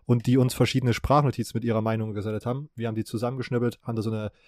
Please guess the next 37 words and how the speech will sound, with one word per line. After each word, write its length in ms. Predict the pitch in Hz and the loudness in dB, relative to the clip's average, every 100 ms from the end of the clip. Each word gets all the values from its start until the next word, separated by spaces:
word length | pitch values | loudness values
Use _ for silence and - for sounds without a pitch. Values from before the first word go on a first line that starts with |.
| _ _ _ | _ _ _
German 440 | - 123 123 123 117 | -6 -2 -2 -2 -4
College 320 | 123 120 - | -2 -2 0
Football 300 | 143 - 117 | 0 2 0
Bubble 320 | 113 113 113 | 2 0 0
reagiert 420 | 113 113 117 120 | 0 0 0 -2
auf 160 | 117 110 | -2 -4
die 500 | 113 110 113 120 117 | -4 -2 -2 -4 -4
U 100 | 120 | -2
S 120 | 113 | -2
C, 240 | - 135 123 | 0 0 0
U 80 | |
C 160 | 110 117 | 0 2
L 100 | 110 | 2
A 140 | 120 | 2
News, 300 | 131 131 131 | 0 -4 -6
Folge 320 | - - 127 131 | -4 0 2 2
draus 240 | 120 117 | 0 0
gebastelt, 500 | 123 117 - 120 - _ _ _ - | 0 0 2 0 -2 _ _ _ 0
ist 180 | 120 - | 0 2
online, 480 | 117 113 110 110 104 | 0 2 0 -2 -4
wenn 160 | 110 107 | -4 -4
ihr 80 | |
diese 240 | 101 113 101 | -2 -2 -4
Folge 260 | 101 101 | -8 -8
hört. 220 | 90 - _ _ _ _ _ | -12 -14 _ _ _ _ _
Und 100 | 123 | 2
ihr 60 | 120 | 4
die 100 | 113 | 6
noch 80 | 113 | 4
nicht 140 | 113 | 4
gehört 160 | 120 143 | 6 6
haben 140 | 131 | 6
sollt, 260 | 123 127 - - | 8 6 4 -2
wie 100 | 117 | 2
gesagt, 260 | 113 107 | 4 2
zurückscrollen, 580 | - 117 - - 107 101 | 4 4 2 0 -2 -2
anhören. 380 | 104 95 104 92 | -8 -8 -8 -12